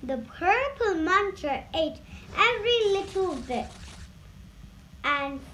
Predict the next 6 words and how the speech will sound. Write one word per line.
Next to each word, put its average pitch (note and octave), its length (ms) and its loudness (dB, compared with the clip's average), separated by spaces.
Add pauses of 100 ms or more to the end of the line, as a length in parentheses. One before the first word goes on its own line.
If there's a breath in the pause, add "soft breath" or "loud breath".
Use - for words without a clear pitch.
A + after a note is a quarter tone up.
(120)
finished A4 640 4 (560)
with D#4+ 220 0 (100)
a E4+ 220 0 (100)
burp. B3 400 -2 (1400 loud breath)
It G#4 240 0 (380)
gnashed E4+ 1000 2